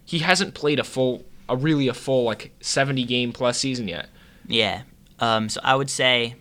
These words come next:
Speaker 2: I would, I would still say above. I'm a believer in
Speaker 1: All right.
Speaker 2: the process. Um, <laughs> I'm a, <laughs> I'm a believer, in Joel Embiid averaging
Speaker 1: Uh-huh.
Speaker 2: more than twenty-four points per game.
Speaker 1: Yeah, I mean, everybody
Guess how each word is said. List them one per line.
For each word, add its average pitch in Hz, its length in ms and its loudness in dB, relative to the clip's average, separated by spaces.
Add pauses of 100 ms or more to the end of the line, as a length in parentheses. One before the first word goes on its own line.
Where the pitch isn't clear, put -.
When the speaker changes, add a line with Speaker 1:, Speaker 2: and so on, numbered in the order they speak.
(380)
Speaker 2:
I 156 80 6
would, 175 180 -2
I 147 60 6
would 160 100 -4
still 135 180 -2
say 117 140 -2
above. 101 420 0 (300)
I'm 117 140 -2
a - 40 -2
believer 107 600 -6 (120)
in 101 280 -10 (640)
Speaker 1:
All 117 80 2
right. 135 160 4
Speaker 2:
the 139 60 0
process. 139 760 -2 (140)
Um, 101 320 -2 (140)
<laughs> - 100 -6
I'm 131 160 -2
a, 151 1160 0 (100)
<laughs> - 120 -20
I'm 123 140 -2
a 123 80 -2
believer, 110 640 -2 (300)
in 101 420 -2 (100)
Joel 107 320 -2
Embiid 95 320 -4 (100)
averaging 101 480 -6 (280)
Speaker 1:
Uh-huh. 123 220 0
Speaker 2:
more 123 160 2
than 107 160 -6
twenty-four 101 480 -8
points 95 380 -10
per - 140 -14
game. - 220 -20 (260)
Speaker 1:
Yeah, 98 240 0 (100)
I 131 100 4
mean, 123 140 0
everybody 180 480 2